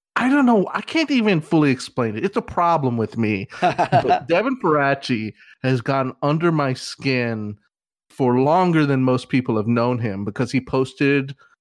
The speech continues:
Speaker 1: on the same message boards that I posted on, and I would just be like, "What the fuck is this dipshit going on about?"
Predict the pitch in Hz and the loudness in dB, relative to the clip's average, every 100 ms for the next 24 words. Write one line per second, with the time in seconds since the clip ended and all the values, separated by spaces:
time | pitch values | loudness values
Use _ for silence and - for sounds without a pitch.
0 | - 127 117 - 131 107 107 - 165 151 | -6 -4 -2 -2 -4 -2 -4 -2 -2 -2
1 | 151 170 185 196 202 214 202 208 220 214 | 0 2 2 2 0 0 2 0 0 0
2 | 214 220 214 214 233 156 123 123 127 - | 0 0 2 2 2 2 0 0 -4 -6
3 | 101 - - 294 - 254 131 117 113 - | -6 -8 -6 -8 -6 -4 -4 -4 -8 -4
4 | 110 - - 107 - _ _ _ _ _ | -4 -4 -4 -4 -4 _ _ _ _ _
5 | 127 110 110 104 104 104 107 107 - | -4 -2 -2 -2 -2 -2 -2 -4 -8